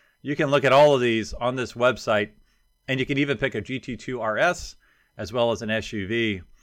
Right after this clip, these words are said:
So it's pretty cool website. Now, I actually went through this entire website and pulled out a lot of these colors, and here are the facts. On the P T S Explorer, there are three hundred and three colors you can configure. There are fifty-nine silvers. That's the most by far.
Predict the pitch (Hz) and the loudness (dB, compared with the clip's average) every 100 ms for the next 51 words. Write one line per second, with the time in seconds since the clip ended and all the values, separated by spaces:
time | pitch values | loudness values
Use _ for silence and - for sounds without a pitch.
0 | _ _ _ - 135 127 117 - - 202 | _ _ _ -6 0 0 0 -6 0 4
1 | 185 143 - 156 127 131 120 - 107 110 | 4 2 -2 -2 2 2 0 0 0 2
2 | 131 156 156 131 131 - 131 110 110 117 | 2 2 -2 -6 -6 -6 -6 -6 -4 0
3 | 117 110 110 - 107 104 - 107 101 - | 0 0 -4 -2 -4 -4 -8 -10 -10 -8
4 | 127 117 113 110 104 - 104 113 113 110 | -8 -2 0 0 0 -6 -4 -2 0 -2
5 | 104 - 117 107 104 95 110 107 160 151 | -6 -6 -4 -4 -4 -6 -10 -6 -2 -2
6 | 123 123 90 - - - _ _ _ _ | -2 -4 -4 -10 -20 -20 _ _ _ _
7 | - 113 147 143 143 131 135 117 117 - | -6 -4 -2 -4 -6 -4 -6 -6 -12 -10
8 | 117 113 110 110 107 104 104 - 139 156 | -6 -4 -2 -4 -4 -6 -10 -12 -6 -2
9 | 156 139 113 92 - 185 262 - 110 95 | -2 -2 -6 -6 -4 -4 -4 -2 -2 -2
10 | 85 101 - 87 101 - 104 92 113 - | -6 -12 -16 -14 -14 -10 -8 -6 -10 -10
11 | _ _ _ _ _ _ _ _ _ - | _ _ _ _ _ _ _ _ _ -14
12 | 117 110 101 - 202 208 135 123 104 - | -4 -2 -2 -2 -2 0 0 0 -2 -4
13 | 107 92 101 95 110 110 - 101 104 - | -6 -6 -8 -8 -8 -10 -12 -12 -12 -12
14 | 101 90 127 131 127 | -12 -10 -8 -4 -4